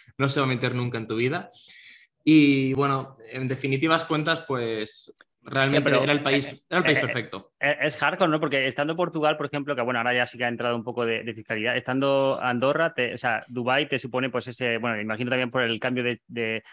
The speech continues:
Speaker 2: de inversores, ¿no? El ecosistema también que hay, que es como mucho más bestia todavía, ¿no?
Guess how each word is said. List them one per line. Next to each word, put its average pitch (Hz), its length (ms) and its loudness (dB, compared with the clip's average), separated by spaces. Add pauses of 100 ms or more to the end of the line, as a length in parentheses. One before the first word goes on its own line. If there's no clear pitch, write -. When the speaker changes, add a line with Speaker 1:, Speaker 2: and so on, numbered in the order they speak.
(180)
Speaker 2:
de 117 160 -4
inversores, 127 560 0
¿no? 131 220 4
El 117 240 0
ecosistema 113 480 -4
también 117 240 -2
que 117 80 -2
hay, 117 80 -4
que 120 80 -2
es - 40 -4
como 120 220 -6
mucho 113 220 -8
más 107 160 -2
bestia 113 280 -6
todavía, 101 440 -4
¿no? 127 200 -12